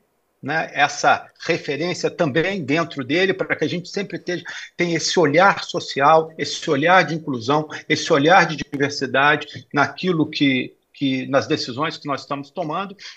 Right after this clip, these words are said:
e, obviamente, uma experiência de liderança. Nós, nós queremos pessoas que tenham, é, efetivamente uma notória experiência no mundo empresarial, que possam emprestar, né, ao, ao Vasco esse, esse conhecimento.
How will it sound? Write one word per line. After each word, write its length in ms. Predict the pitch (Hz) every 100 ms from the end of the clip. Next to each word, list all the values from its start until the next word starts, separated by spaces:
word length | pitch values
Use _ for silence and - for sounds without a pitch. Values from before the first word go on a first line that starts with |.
| -
e, 40 |
obviamente, 360 | 247 233 240 240
uma 100 | 240
experiência 540 | 233 247 240 208 202
de 120 | 185 208
liderança. 500 | 220 202 156 127 127
Nós, 180 | 110 _ - _
nós 100 | 143
queremos 260 | - 160 170
pessoas 460 | 160 - - 190
que 140 | - 185 -
tenham, 420 | 180 180 202 196 - - _ _
é, 220 | 135 147 185
efetivamente 1040 | 190 - 180 - 160 131 120 147 160 - - _ _ _ _ -
uma 280 | 127 135 127
notória 760 | 120 139 - - 156 170 175 -
experiência 640 | - 165 131 139 156 147
no 100 | 127
mundo 300 | 131 160 135
empresarial, 800 | 143 120 139 123 131 120 120 160
que 120 | - 131 _
possam 480 | 139 156 - 180 165
emprestar, 880 | 180 190 165 143 - - 147 143 - - - _ -
né, 340 | 135 156 151 - - _
ao, 240 | 131 135 -
ao 200 | 143 147
Vasco 540 | 123 139 147 - 165 156
esse, 600 | 156 156 - 160 156 -
esse 240 | 165 151 -
conhecimento. 640 | 160 165 214 156 131 113